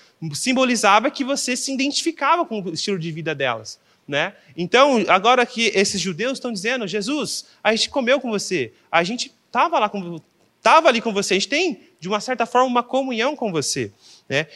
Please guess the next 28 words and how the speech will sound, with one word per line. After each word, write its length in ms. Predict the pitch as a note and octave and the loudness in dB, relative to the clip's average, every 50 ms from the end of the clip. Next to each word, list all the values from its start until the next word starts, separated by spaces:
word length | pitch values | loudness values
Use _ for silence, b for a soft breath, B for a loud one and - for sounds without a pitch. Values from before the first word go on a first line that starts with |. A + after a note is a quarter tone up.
| B B | B B
E 60 | B3+ | -2
Jesus 500 | A#3+ C#4+ D4+ G3+ E3+ F3+ F#3+ A#3 - - | 0 0 0 0 0 -2 -4 -4 -2 0
agora 280 | G#3+ G3 F#3+ F3+ F3+ G3 | 2 2 4 4 4 4
vai 120 | G3 A3+ | 4 2
dizer 240 | A3 G#3 G3+ E3+ E3+ | 0 0 -2 -2 -2
que 280 | E3+ - A#3 B3+ C4+ - - | -4 -6 -8 -8 -8 -8 -10
isso 220 | - F#3 - C4 | -10 -8 -8 -8
só 460 | B3 - - F#3+ E3+ F#3 F#3+ - B B B B B B | -6 -2 2 2 2 2 2 -4 B B B B B B
não 160 | A#3 C#4 C#4 | -4 0 2
é 160 | F#3 F3 F#3 | 4 4 4
o 60 | G#3 A3+ | 2 -2
suficiente, 720 | - - B3 - - - D#4 C4+ A#3+ A#3+ - - - - _ - | -4 -4 -4 -4 -4 -4 -2 -2 -2 -4 -4 -8 -10 -12 _ -16
né? 160 | C#3+ C3+ - _ B B B B B B B B | -14 -14 -16 _ B B B B B B B B
E 280 | G3+ A3+ A#3+ A#3 - - E3 | -2 0 0 -2 -4 -6 -4
trazendo 380 | - A#3 A#3 A3 G#3 C4 D#4+ F4+ | 0 0 0 2 0 0 -2 -2
pros 180 | - C#4+ C4+ | -2 -2 -2
nossos 220 | G3 G3+ G#3 - - | -2 -2 -2 -2 -2
tempos 400 | - F#3+ G#3 C4+ C#4+ B3 F#3 E3+ | 2 2 2 2 2 0 -2 -2
atuais, 840 | F3+ F3 - F3 D#3 E3 G3+ A#3+ A#3+ F#3+ - - - - - _ _ _ - | -4 -4 -2 2 2 4 4 2 2 -2 -2 -4 -4 -6 -10 _ _ _ -8
isso 220 | F3+ - - G#3+ | -8 -8 -6 -4
também 440 | G3+ A#3+ A#3 A3 A#3 C4+ D4+ C#4 - | -2 -2 0 0 -2 -2 -4 -6 -2
é 500 | - G3 G#3 G#3+ A3+ A#3+ B3 C4 C4 - - - | 2 4 4 6 4 4 2 0 -2 -2 -4 -4
uma 180 | G#3 A3+ B3 | -4 -4 -4
coisa 460 | B3 - A#3+ A#3+ C4+ C4+ A#3 C#4+ C#4 C#4+ | -2 2 2 2 2 2 0 -2 -2 -2
a 60 | C4+ | -4
se 160 | - - B3+ | -6 -8 -6
temer 280 | - D4+ C#4 A#3+ C#4 D#4 | -2 -2 -2 0 0 -2
muito, 440 | C#4+ A3+ A3+ B3+ C#4 - - - | -2 0 0 0 -2 -4 -8 -14